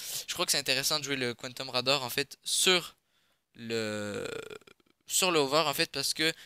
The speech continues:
comme c'est mon seul robot énergie, bah, je veux vraiment jouer un max, donc je vais mettre ça, et du coup ça me permet de tuer des spectres,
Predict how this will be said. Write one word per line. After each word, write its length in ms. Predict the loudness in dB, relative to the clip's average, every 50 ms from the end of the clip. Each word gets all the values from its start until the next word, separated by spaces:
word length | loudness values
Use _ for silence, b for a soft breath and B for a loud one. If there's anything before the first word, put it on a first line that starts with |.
| B
comme 120 | -4 0 0
c'est 80 | 2
mon 140 | 2 2 4
seul 140 | 4 4 4
robot 200 | 2 4 4 4
énergie, 480 | 4 6 4 2 2 2 0 0 0 B B B B B B
bah, 240 | 0 4 4 4 4
je 80 | 2 0
veux 100 | -4 -2
vraiment 300 | -2 0 2 2 2 2
jouer 160 | 2 0 -2
un 100 | -2 2
max, 300 | 2 2 2 0 -2 -10
donc 200 | -12 -14 -10 -10
je 80 | -10 -6
vais 120 | -6 -4
mettre 220 | -4 -2 -2 0 2
ça, 200 | 2 2 2 2 B B B B
et 60 | -14 -12
du 140 | -12 -12
coup 100 | -6 -4
ça 100 | -4 -4
me 60 | -2 -4
permet 220 | -6 -4 -4 -4
de 40 | -4
tuer 120 | -4 -4
des 100 | -4 -4
spectres, 380 | -4 0 2 2 2 2 -2